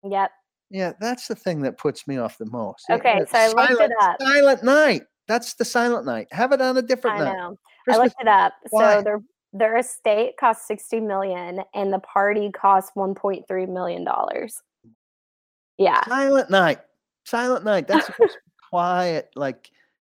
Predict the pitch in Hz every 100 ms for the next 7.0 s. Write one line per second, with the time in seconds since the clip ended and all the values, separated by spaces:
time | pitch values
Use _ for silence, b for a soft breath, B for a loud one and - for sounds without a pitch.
0 | _ - 165 165 165 156 - 151 143 147
1 | 147 139 - - 147 151 143 143 135 -
2 | - 143 147 147 - 147 143 - 143 135
3 | 127 _ _ _ _ _ _ _ 135 131
4 | 123 127 117 B B B B _ 127 123
5 | 120 233 220 208 190 175 175 165 165 180
6 | - - - 175 170 175 147 147 214 202